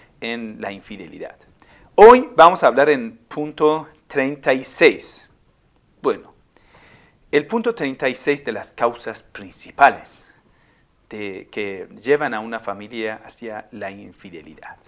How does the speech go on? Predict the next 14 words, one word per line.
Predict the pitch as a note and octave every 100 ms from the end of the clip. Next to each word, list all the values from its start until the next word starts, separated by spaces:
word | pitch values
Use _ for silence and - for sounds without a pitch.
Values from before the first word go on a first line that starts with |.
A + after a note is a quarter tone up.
| _ _ _ _ _ _ - - - -
es | D#4 -
cuando | - A3+ E3 C3+ B2 A#2+ B2 _ _ _ _ _ _ _ _ _ -
el | D3
hombre | F#3 D3+ A#2 G#2+ A2+ C3+ - _ _ _
o | B2
la | A2 G2+
mujer, | F#2 - G#2+ G2+ - _ _ _ _ _ _ _ _
cuando | - D3 D3 C#3+ D#3 -
encuentra | D#3 D3+ G#3 A#3 A3+ G#3
un | G3 G3
problema | - A#2+ C3 D#3+
en | A#2+
su | - G#2+
vida, | A2+ G#2+ G#2 B2